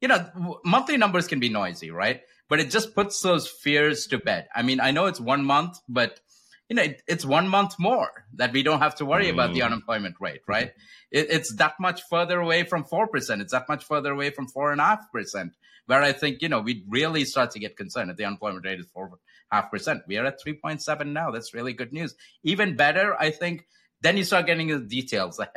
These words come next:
Speaker 1: under the
Speaker 2: Yeah.
Speaker 1: hood stuff, which is actually what's really important more than anything else. What's good is that th-, the other, it comes to the other title we were, you know, batting around before
Speaker 2: Mm-hmm.
Speaker 1: the call, right? Everyone wants to work,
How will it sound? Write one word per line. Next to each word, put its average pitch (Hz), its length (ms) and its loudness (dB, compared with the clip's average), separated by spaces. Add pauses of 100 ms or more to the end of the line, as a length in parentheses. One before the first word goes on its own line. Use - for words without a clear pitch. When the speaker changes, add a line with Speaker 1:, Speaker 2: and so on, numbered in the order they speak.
(140)
Speaker 1:
under 127 320 2
the 110 120 0
Speaker 2:
Yeah. 82 220 -2
Speaker 1:
hood 113 240 -2
stuff, - 380 -6
which 123 160 -8
is 139 80 -4
actually 117 320 -2
what's 87 240 -12
really 90 240 -8
important 92 420 -10
more 85 140 -8
than 85 120 -10
anything 82 280 -12
else. 90 180 -10 (840)
What's 175 320 -4
good 160 440 0
is 143 360 0
that 147 340 2
th-, 139 160 -8
the 160 140 2
other, 233 160 6
it 147 220 -4
comes 165 220 0
to 175 60 -4
the 147 80 2
other 135 200 4
title 127 380 0
we 127 160 -2
were, 113 260 -2 (220)
you 135 80 0
know, 95 280 0
batting 117 340 4
around 113 360 2
before 92 260 -2
Speaker 2:
Mm-hmm. 104 80 0
Speaker 1:
the 107 60 -2
call, 143 320 2
right? 117 260 0 (380)
Everyone 180 420 4
wants 190 260 0
to 190 100 0
work, 185 460 2